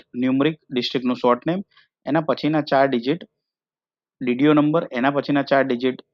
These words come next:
કાર્ડેક્સ નંબર અને પછીના બે ડિજિટનો જે કન્ટિન્યુઅસ નંબર છે જે સિસ્ટમ by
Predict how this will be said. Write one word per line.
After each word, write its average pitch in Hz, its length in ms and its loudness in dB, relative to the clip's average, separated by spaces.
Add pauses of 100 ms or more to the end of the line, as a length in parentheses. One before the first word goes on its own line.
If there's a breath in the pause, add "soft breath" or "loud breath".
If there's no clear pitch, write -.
કાર્ડેક્સ 117 400 2
નંબર 147 320 0
અને 143 180 2
પછીના 147 300 2
બે 143 240 4
ડિજિટનો 135 460 0
જે 143 160 -2
કન્ટિન્યુઅસ 127 640 0
નંબર 120 260 0
છે 180 140 -6
જે 147 140 -4
સિસ્ટમ 135 380 -4
by 123 80 2